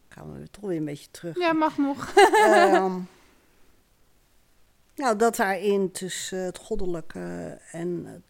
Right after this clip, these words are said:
Speaker 1: dingen die we niet zien, maar die er wel degelijk zijn, dat daar een strijd gaande is.
Speaker 2: Ja.
Speaker 1: Dat geloof ik zeer zeker. En met, ook met wat je,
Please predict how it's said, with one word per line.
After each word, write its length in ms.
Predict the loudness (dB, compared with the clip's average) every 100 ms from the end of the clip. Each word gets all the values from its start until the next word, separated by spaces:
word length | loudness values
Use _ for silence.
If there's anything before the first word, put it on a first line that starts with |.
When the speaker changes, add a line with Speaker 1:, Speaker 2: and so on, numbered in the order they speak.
| _
Speaker 1:
dingen 560 | _ -20 -8 -4 -2 -4
die 160 | -4 -4
we 60 |
niet 280 | -4 -4 -6
zien, 340 | -6 -4 -2
maar 140 | -4 -8
die 120 | -8
er 100 | -8
wel 160 | -10 -6
degelijk 420 | -6 -6 -12 -14
zijn, 200 | -10 -8
dat 140 | -8
daar 120 | -8
een 100 | -8
strijd 340 | -8 -10 -10 -12
gaande 360 | -12 -12 -12 -14
is. 240 | -18 -20 _
Speaker 2:
Ja. 200 | -12 -12 -16 _ _ _ _ _ -20
Speaker 1:
Dat 180 | -18
geloof 280 | -12 -12 -12
ik 100 | -12
zeer 300 | -14 -12 -12
zeker. 400 | -10 -12 -12 -14
En 160 | -12 -12
met, 160 | -14 -16
ook 120 | -18
met 200 | -16 -16
wat 220 | -18 -20
je, 200 | -18 -20